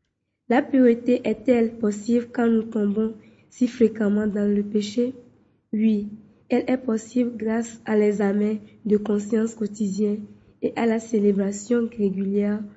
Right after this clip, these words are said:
du sacrement de réconciliation. Ces pratiques nous enseignent à faire les choix justes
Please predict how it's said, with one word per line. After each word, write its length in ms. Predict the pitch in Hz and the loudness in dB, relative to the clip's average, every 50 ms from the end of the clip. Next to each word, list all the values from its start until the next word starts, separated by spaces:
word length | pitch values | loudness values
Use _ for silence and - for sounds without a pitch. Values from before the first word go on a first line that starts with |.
| - - _ _ - - | -20 -20 _ _ -8 -6
du 100 | 202 214 | -6 -6
sacrement 600 | 208 - 240 202 202 202 220 202 196 202 208 196 | -2 -2 -2 -2 -2 -2 -2 -2 0 0 -2 -2
de 120 | 190 208 | 0 2
réconciliation. 880 | 208 208 202 208 214 202 202 - - 190 190 185 185 - - - 185 185 - _ _ _ _ _ _ _ _ _ _ _ _ _ _ _ _ _ _ _ _ _ _ _ | 2 0 0 -2 -6 -8 -8 -8 -6 -6 -6 -6 -6 -10 -12 -12 -12 -12 -12 _ _ _ _ _ _ _ _ _ _ _ _ _ _ _ _ _ _ _ _ _ _ _
Ces 200 | - - 302 311 | 0 2 2 2
pratiques 560 | 311 - 247 226 220 226 - - 254 254 - | 4 2 0 0 0 0 0 0 0 0 2
nous 220 | - 233 226 220 226 | 2 2 2 2 2
enseignent 460 | 214 220 214 - - 220 220 233 - | 0 0 -2 -2 0 0 0 0 0
à 120 | - 233 233 | -2 -4 -4
faire 280 | 226 - 247 226 220 | -2 -2 -2 0 0
les 120 | 220 208 208 | 0 0 -2
choix 280 | 208 - - 233 226 | -4 -2 0 0 0
justes 480 | 220 196 208 208 202 - - - - | 2 0 0 -2 -2 -4 -12 -16 -20